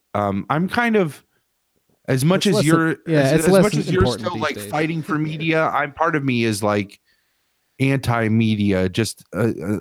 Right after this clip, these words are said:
Speaker 1: on the idea of, I would, I, I want, I just want access to it. It's,
Speaker 2: Yeah.
Speaker 1: the media is neither here nor there if I can still just have access to it some way,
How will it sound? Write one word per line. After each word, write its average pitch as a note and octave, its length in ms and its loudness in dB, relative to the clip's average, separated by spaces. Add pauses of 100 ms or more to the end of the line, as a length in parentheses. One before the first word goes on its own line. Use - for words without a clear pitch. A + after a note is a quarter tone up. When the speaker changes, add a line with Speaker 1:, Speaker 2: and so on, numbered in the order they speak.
Speaker 1:
on A2 180 -2
the G#2 160 0
idea G#2 400 0
of, F#2+ 640 0 (1800)
I B2+ 100 0
would, C3 240 2
I, C3 240 0
I D3 160 0
want, D#3+ 220 2
I C#3+ 100 0
just F3 220 0
want C#3 200 -4
access C3+ 640 -6
to D2 240 -8
it. A1+ 140 -14 (140)
It's, G2+ 280 -12
Speaker 2:
Yeah. A1+ 100 -20 (180)
Speaker 1:
the A2 180 -4
media B2 540 0
is G#2 240 -2
neither A2 340 2
here A#2 240 -2
nor F#2+ 240 0
there F2+ 380 -2
if F2 180 -6
I F2+ 80 -2
can F#2+ 180 -6
still G2 400 -2
just F#2 300 -8
have D#2+ 180 -6
access F2+ 540 -8
to B1 220 -10
it G#1+ 140 -14
some B1+ 260 -12
way, - 320 -18